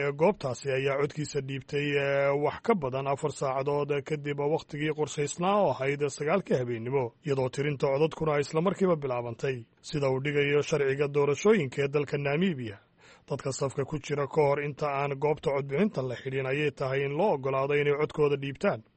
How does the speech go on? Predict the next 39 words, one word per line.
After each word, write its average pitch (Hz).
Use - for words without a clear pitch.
Patricia 147
Shama, 139
oo 131
ah 139
madaxa 143
guddida 147
doorashooyinka, 147
ayaa 127
sheegay 131
in 139
waajibaadkoodu 143
uu 139
yahay 139
inay 143
xaqiijiyaan 143
in 135
codbixiyayaashu 139
ay 143
helaan 147
fursad 165
ay 170
codkooda 170
ku 139
dhiibtaan. 131
Hase 139
yeeshee, 127
xisbiga 143
ugu 147
weyn 147
mucaaridka 143
ee 131
Independent 143
Patriots 135
for 143
Change, 147
amaba 143
I 156
P 151
C, 127